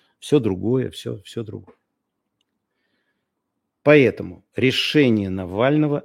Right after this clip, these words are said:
это решение Навального. Мы можем его трактовать, можем говорить, что он из себя делает там, э, э, что это, ну, вот такой вот какой-то религи-, ну, не религиозный, это не религио-, это схема, некая схема, это,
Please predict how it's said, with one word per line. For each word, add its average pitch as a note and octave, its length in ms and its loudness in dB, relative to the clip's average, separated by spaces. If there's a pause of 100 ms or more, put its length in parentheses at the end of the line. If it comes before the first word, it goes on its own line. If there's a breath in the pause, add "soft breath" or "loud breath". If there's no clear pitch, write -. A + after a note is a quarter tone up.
это A2+ 280 -6
решение G#2+ 920 -6
Навального. E2+ 760 -12 (500)
Мы A#2 100 -4
можем A2+ 320 -4
его F#2 120 -10
трактовать, A#2 720 -2
можем G#2 320 -6
говорить, G2+ 400 -4
что F2+ 320 -10 (520 loud breath)
он A#2 180 -2
из F#2+ 100 -8
себя G#2 360 -8
делает F#2 500 -8
там, E2+ 380 -14
э, - 320 -18 (560)
э, D#3+ 40 -20 (720 soft breath)
что - 200 -4
это, A#2 220 0
ну, A2 120 -2
вот G2+ 160 -4
такой F#2 320 -10
вот E2+ 300 -14
какой-то G2+ 380 -8
религи-, A2 360 -4 (140)
ну, C3 180 -2
не C3+ 260 0
религиозный, D3+ 1000 0
это G#2 120 -8
не C#3+ 300 -2
религио-, D3+ 480 -2
это D3 180 -2
схема, A#2+ 560 -6
некая B2 380 -4
схема, G#2+ 580 -4
это, C3+ 300 0